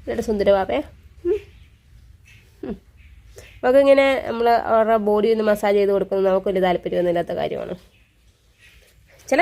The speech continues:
പ്രത്യേക സാഹചര്യങ്ങൾ ഇഷ്ടമാണ് കേട്ടോ, അല്ലാത്തപ്പോഴൊന്നും ഇഷ്ടമല്ല. പോടാ കൊതുക്, കൊച്ചിനെ കടിക്കാൻ വരുന്നത്. ഇത് പിന്നെ അതിൻ്റെ ഇഷ്ടമാണേ, ഇതിലങ്ങൊരു പാവം ചെറുക്കനാണേ ഇത്. ആണ് കുട്ടാപ്പി. ഇവനെ ഭയങ്കര, അവൻ്റെ ബോഡി ഭയങ്കര ഹീറ്റാണ് കേട്ടോ, എന്താണെന്നറിയില്ല,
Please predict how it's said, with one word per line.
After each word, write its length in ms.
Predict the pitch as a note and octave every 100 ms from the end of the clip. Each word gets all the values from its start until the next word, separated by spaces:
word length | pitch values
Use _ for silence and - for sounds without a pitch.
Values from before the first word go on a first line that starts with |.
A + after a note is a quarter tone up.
| F#4
പ്രത്യേക 320 | F4 - G4 D5
സാഹചര്യങ്ങൾ 400 | B4+ G4 G4 G4 G#4
ഇഷ്ടമാണ് 320 | - C#4+ A3+ G#3+
കേട്ടോ, 180 | G3+ G3+ - _ _ _ - _ _ - - -
അല്ലാത്തപ്പോഴൊന്നും 540 | A#3 A#3+ B3 C#4 B3+ A#3+
ഇഷ്ടമല്ല. 240 | A#3 G#3+ A#3+
പോടാ 140 | C4 B3+
കൊതുക്, 220 | G#3 G3+ - _ - -
കൊച്ചിനെ 240 | B3+ A#3 G#3+
കടിക്കാൻ 240 | G3 G3+
വരുന്നത്. 200 | F#3+ G3 - - - -
ഇത് 100 | A3+ B3
പിന്നെ 240 | C#4+ D4+ C#4+
അതിൻ്റെ 240 | C4+ C#4 C#4+
ഇഷ്ടമാണേ, 580 | - C4+ C4+ C4 C4+ C4+ C4+ C#4+
ഇതിലങ്ങൊരു 420 | A#3+ A#3 B3+ C4 C4
പാവം 300 | A#3 G#3 A3+ B3+
ചെറുക്കനാണേ 600 | G#3+ G3+ A3+ G#3+ G#3+ G#3+ G#3+ A3 A3
ഇത്. 100 | G3 - A#3+
ആണ് 160 | G#3 A3
കുട്ടാപ്പി. 380 | A3 G#3+ G#3+ C4
ഇവനെ 180 | D4+ E4+
ഭയങ്കര, 300 | E4 E4 F4+ F4+ - - _ D#4+
അവൻ്റെ 260 | D4 D4+ D4+ C#4 B3
ബോഡി 200 | C#4 D4
ഭയങ്കര 260 | C4+ C#4 C4+
ഹീറ്റാണ് 520 | - A#3+ C4 B3 F#3+ F#3+
കേട്ടോ, 180 | F#3+ G3+ A#3+
എന്താണെന്നറിയില്ല, 560 | C4 B3+ G3+ F#3+ F#3